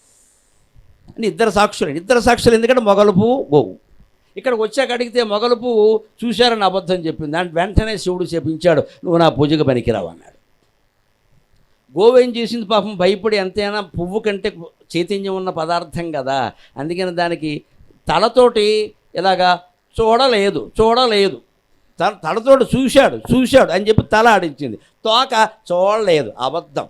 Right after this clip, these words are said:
నన్ను బెదిరించాడు, అందుకే చెప్తున్నా. శివుడికి ఏమీ మొహమాటం లేదు, తలకో, తలకో శిక్ష, తోక్కో రక్ష వేశాడు. "నువ్వు ముఖంతో అబద్ధం చెప్పావు కాబట్టి నీ ముఖం ఎవరు చూడకూడదు, నువ్వు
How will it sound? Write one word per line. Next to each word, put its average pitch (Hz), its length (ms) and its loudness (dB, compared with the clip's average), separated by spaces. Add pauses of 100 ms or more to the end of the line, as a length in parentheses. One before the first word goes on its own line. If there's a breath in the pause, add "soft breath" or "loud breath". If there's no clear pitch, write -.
నన్ను 151 180 -8
బెదిరించాడు, 170 680 -8
అందుకే 135 420 -12
చెప్తున్నా. 110 380 -16 (1000)
శివుడికి 170 340 -4
ఏమీ 196 280 2
మొహమాటం 175 580 0
లేదు, 151 140 -4 (100)
తలకో, 202 400 0 (340 soft breath)
తలకో 202 340 0
శిక్ష, 185 320 -4
తోక్కో 180 520 2
రక్ష 151 320 -2
వేశాడు. 123 440 -4
"నువ్వు - 360 -6
ముఖంతో 170 480 2
అబద్ధం 151 540 4
చెప్పావు 139 320 4
కాబట్టి 131 340 0
నీ 131 140 -2
ముఖం 127 320 0
ఎవరు 120 420 0 (120)
చూడకూడదు, 113 600 2 (360 soft breath)
నువ్వు 131 120 -6